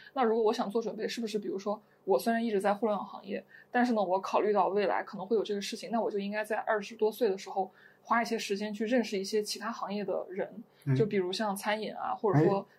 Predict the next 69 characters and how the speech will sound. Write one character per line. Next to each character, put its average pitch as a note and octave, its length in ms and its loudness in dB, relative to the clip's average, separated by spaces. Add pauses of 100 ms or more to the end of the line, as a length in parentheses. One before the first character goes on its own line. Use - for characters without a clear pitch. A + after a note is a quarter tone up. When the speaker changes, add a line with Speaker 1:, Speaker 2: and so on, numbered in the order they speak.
Speaker 1:
新 A#3 160 2
消 A3 180 2
费 A3 120 -2
啊， F#3 100 4
Speaker 2:
哎。 - 20 -2
Speaker 1:
汽 - 180 -2
车。 G#3 300 -4 (220)
但 C4+ 140 4
是 A#3+ 140 6
呢， G3+ 100 2
Speaker 2:
对。 G3 80 -2
Speaker 1:
不 G#3 120 4
预 B3+ 140 6
期 A#3+ 160 -2
说 A#3+ 100 4
我 G#3 120 6
要 D3+ 80 4
去 G#3 140 -2
你 F#3+ 60 -4
那 G3 60 -4
儿 G3+ 60 -2
上 G#3 200 2
班 A3 220 2 (200)
或 A3+ 80 4
者 G3+ 40 4
说 G#3 100 4
工 B3 160 4
作， C4 220 2 (140)
而 G#3 160 4
是 B3 60 6
说 A#3+ 160 2
我 G#3 160 2
能 F#3+ 140 -6
先 A#3+ 320 0 (420)
多 C4 140 4
跟 C4+ 160 2
你 A3+ 60 6
们 - 120 0
这 A#3 100 2
个 G#3+ 60 2
行 F#3+ 180 0
业 A3 80 -2
里 F3+ 100 -2
的 E3 100 -6
人 F#3 180 -6
打 G3 120 0
打 A#3 140 0
交 G#3 200 2
道， A#3 220 2 (240)
然 G3+ 100 2
后 A#3 80 4
可 G#3+ 140 -4
能 F#3+ 140 -4
随 F#3+ 160 0
着 A#3 80 4
这 A#3+ 100 0
个 G#3 80 2
时 G#3 140 -4
间 G3+ 80 -4
的 G#3+ 80 -4
累 G3 120 0
积， G3+ 340 -4
你 F#3 100 -10
就 G3+ 120 -8
会 G3 80 -4
发 G3 160 0
现 G3+ 260 -6
你 F3+ 120 -12
在 G3+ 320 -4